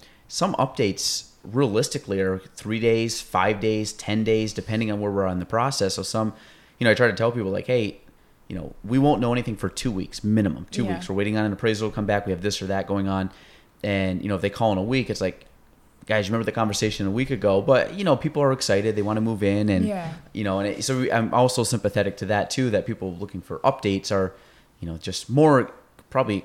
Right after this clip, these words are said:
Speaker 1: excited to move. And it's stressful. I mean, you're moving and it's talking, like, coordinating and logistics of
Speaker 2: Yeah.
Speaker 1: getting to this house and to that house. But,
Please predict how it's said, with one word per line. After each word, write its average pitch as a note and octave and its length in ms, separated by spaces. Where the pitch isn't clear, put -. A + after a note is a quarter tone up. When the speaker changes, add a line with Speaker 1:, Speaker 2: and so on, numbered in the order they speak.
Speaker 1:
excited G#2+ 640
to G2 80
move. G2+ 420
And A2 120
it's E3+ 140
stressful. - 520
I G#2+ 40
mean, G#2+ 120
you're G#2+ 100
moving G#2 420
and G2+ 80
it's F#2+ 100
talking, G2+ 260
like, G2+ 100
coordinating G2+ 560
and F#2+ 80
logistics G#2 600
of A2+ 100
Speaker 2:
Yeah. F#2 60
Speaker 1:
getting G2+ 260
to F#2 100
this - 220
house A#2+ 300
and F#2+ 80
to F#2+ 40
that B2 200
house. A2 260
But, - 280